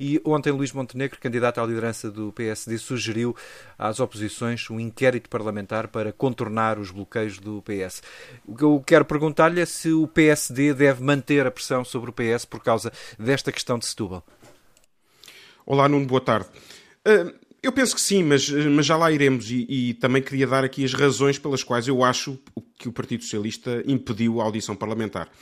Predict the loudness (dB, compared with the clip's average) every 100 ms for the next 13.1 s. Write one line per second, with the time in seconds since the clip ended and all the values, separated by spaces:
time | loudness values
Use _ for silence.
0 | -20 -20 -20 -6 0 0 2 0 2 4
1 | 4 4 0 0 2 4 4 0 -6 -8
2 | -2 2 4 4 2 0 2 2 2 -2
3 | -6 -6 -6 -4 -4 -4 -4 -4 0 4
4 | 4 4 0 -2 -2 0 0 -2 -6 -12
5 | -20 -20 _ _ -2 0 0 -2 0 2
6 | 2 2 2 2 -4 -8 -14 -12 -12 -14
7 | -20 -20 _ 4 6 8 6 6 2 2
8 | -2 -4 -4 -2 0 -2 -4 -8 -14 -20
9 | -14 -4 -4 2 2 4 -2 -4 -8 -6
10 | 0 2 2 0 -6 -2 6 6 6 -2
11 | 0 0 2 2 2 0 -4 -2 0 0
12 | 0 0 -2 0 0 0 -2 -4 -4 -4
13 | -8